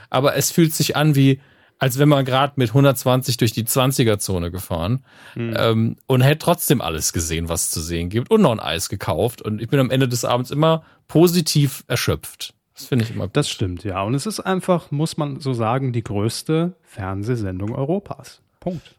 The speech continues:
Speaker 1: Wenn nicht der Welt.
Speaker 2: Wahrscheinlich sogar der Welt, ja.
Speaker 1: Also der
Speaker 2: Also
Speaker 1: Super
Speaker 2: rein
Speaker 1: Bowl
Speaker 2: von
Speaker 1: kommt da auch nur so ganz knapp
Speaker 2: Ja.
Speaker 1: irgendwie ran. Das
Speaker 2: Ja, ja.
Speaker 1: gucken eigentlich weniger Leute.
Speaker 2: Das stimmt schon.
Speaker 1: Und, ja.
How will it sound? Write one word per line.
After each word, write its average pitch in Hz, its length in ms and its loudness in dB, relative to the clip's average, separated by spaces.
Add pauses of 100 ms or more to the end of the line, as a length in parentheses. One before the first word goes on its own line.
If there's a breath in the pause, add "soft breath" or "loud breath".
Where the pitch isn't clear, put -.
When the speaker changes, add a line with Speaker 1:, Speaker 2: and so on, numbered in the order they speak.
(120)
Speaker 1:
Wenn 120 240 2
nicht 170 240 0
der 143 140 2
Welt. 101 400 -2 (1000 loud breath)
Speaker 2:
Wahrscheinlich 147 580 0
sogar 117 260 -4
der 107 160 -4
Welt, 90 300 -12
ja. - 200 -12 (200)
Speaker 1:
Also 110 200 2
der 107 60 0
Speaker 2:
Also 107 160 2
Speaker 1:
Super 117 120 4
Speaker 2:
rein 180 100 6
Speaker 1:
Bowl 165 160 6
Speaker 2:
von - 60 2
Speaker 1:
kommt 170 280 2
da 156 60 6
auch - 180 -4
nur 147 160 4
so 139 160 2
ganz 139 360 -2
knapp 135 300 0
Speaker 2:
Ja. 104 140 0
Speaker 1:
irgendwie 127 280 0
ran. 147 420 0
Das 123 160 -4
Speaker 2:
Ja, 127 60 -6
ja. 127 60 -8
Speaker 1:
gucken 156 280 0
eigentlich 123 280 2
weniger 156 360 4
Leute. 160 480 2 (480 loud breath)
Speaker 2:
Das 104 120 -12
stimmt - 280 -12
schon. - 120 -8
Speaker 1:
Und, 113 200 -2 (500 loud breath)
ja. 95 140 -4